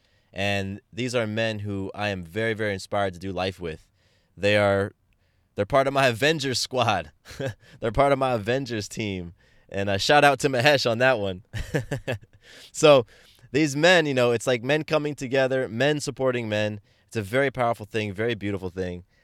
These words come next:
And it's something that I'm actually very inspired to, um, do more of with my coaching as a balanced lifestyle coach. I'm, I'm very inspired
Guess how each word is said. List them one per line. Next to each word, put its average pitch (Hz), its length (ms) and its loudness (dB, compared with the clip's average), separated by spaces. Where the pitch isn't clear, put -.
And 95 560 -4
it's 120 140 -8
something 185 320 -2
that 127 140 2
I'm 117 80 0
actually 120 640 -4
very 123 520 -2
inspired 110 640 -4
to, 95 460 -8
um, 85 240 -12
do 113 200 -6
more 117 320 0
of 101 200 0
with 98 180 -8
my 95 140 -4
coaching 131 520 -8
as 92 120 -8
a 98 60 -8
balanced 110 300 -2
lifestyle 104 400 -2
coach. 78 340 -8
I'm, 98 280 -4
I'm 95 240 -8
very 127 440 2
inspired 117 720 -2